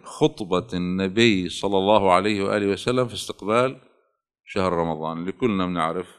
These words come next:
إنه كل سنة الخطبة: "أيها الناس، أقبل إليكم شهر هو دعيتم فيه إلى ضيافة الله، هو عند الله أفضل الشهور"، إلى آخره، في آخر هذه الخطبة.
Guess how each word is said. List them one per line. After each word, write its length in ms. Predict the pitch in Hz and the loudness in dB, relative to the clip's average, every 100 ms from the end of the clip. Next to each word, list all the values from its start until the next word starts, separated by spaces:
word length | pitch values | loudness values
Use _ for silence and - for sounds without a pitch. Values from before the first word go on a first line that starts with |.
| - | -14
إنه 180 | 87 85 | -10 -8
كل 220 | - 90 | -6 -6
سنة 280 | - 90 92 | -2 -2 -2
الخطبة: 460 | 90 95 90 87 | -2 -4 -4 -2
"أيها 420 | 92 92 95 85 85 | -2 -2 -4 -6 -6
الناس، 400 | 87 90 90 - | -6 -6 -6 -8
أقبل 340 | - 85 85 | -8 -4 -2
إليكم 600 | 85 87 92 92 98 92 - _ _ _ _ _ _ - | -2 -2 -4 -4 -8 -10 -12 _ _ _ _ _ _ -14
شهر 380 | 98 107 107 107 | 0 2 4 6
هو 880 | 107 107 101 101 95 92 90 90 85 | 6 4 0 0 2 2 2 0 -2
دعيتم 500 | 92 92 110 110 104 | -2 0 0 0 -2
فيه 340 | - 101 98 | 2 2 4
إلى 100 | 98 | 2
ضيافة 460 | 95 95 98 92 95 92 | 2 2 2 0 -4 -4
الله، 260 | 98 107 | 0 0
هو 220 | 101 101 | 0 0
عند 240 | 90 95 92 | 0 0 -4
الله 300 | 95 101 90 | 0 2 0
أفضل 240 | 95 98 | 0 0
الشهور"، 380 | 92 - 139 131 | 0 0 0 2
إلى 240 | 120 104 | 2 2
آخره، 480 | 104 - 156 165 175 | 0 -2 0 0 0
في 300 | - 120 110 | -2 -4 -4
آخر 400 | - 160 147 139 | 0 0 0 -2
هذه 140 | 104 95 | 0 0
الخطبة. 680 | 78 87 - 78 78 80 | -2 -4 -4 -6 -6 -6